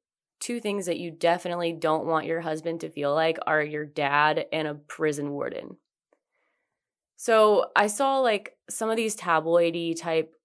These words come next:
sources, people were trying to defend him and be like, "She was a new star and she needed a mentor and he did that for her and, like, she shouldn't feel that way. She should be more appreciative." And, like, I get that,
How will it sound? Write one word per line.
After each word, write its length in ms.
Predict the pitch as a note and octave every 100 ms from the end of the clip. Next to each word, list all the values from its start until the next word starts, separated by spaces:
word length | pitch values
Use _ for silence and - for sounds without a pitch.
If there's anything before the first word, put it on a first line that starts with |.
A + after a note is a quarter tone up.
| _ -
sources, 720 | F#3 E3+ E3 D#3+ D#3 D3+ D3+ - _ _ _ _
people 280 | A#3 G#3 G3+
were 120 | G3
trying 320 | G3 F#3+ F3+ F#3
to 140 | G3
defend 540 | D#3+ F3 - D3 D3+
him 220 | E3+ D#3+ D#3+
and 160 | D3+
be 140 | D3+ D3+
like, 340 | C3+ A#2+ - _ _
"She 200 | - -
was 140 | E4 G#3+
a 60 |
new 240 | G#3+ B3 A3
star 560 | - A3+ G#3 D#3 G#2+
and 200 | F2+ G#3+
she 140 | - B3+
needed 240 | B3+ G3
a 40 | G3
mentor 500 | G3 G3+ F#3 E3+ D3
and 160 | F#3
he 160 | F3 A#3
did 240 | F3 F3
that 200 | E3+ D#3
for 140 | - C#3
her 220 | F3 E3
and, 160 | D#3+
like, 180 | D#3+ D#3+
she 200 | - G3+
shouldn't 440 | - G#3 F3+ F3 - _ _ _ -
feel 160 | A#3 F#3+
that 160 | F3
way. 160 | F3+ F3+
She 160 | G#3+ G3+
should 160 | G3+
be 100 | G3+
more 180 | F#3+ F3+
appreciative." 800 | F3 - G3 G3+ F#3+ F3 E3+ E3 _ _ _ _ _ _ _ _ _ -
And, 160 | C#4 C#4+
like, 160 | C4+
I 80 | G#3
get 300 | F3 D#3+ D#3+
that, 340 | C4+ C#4 -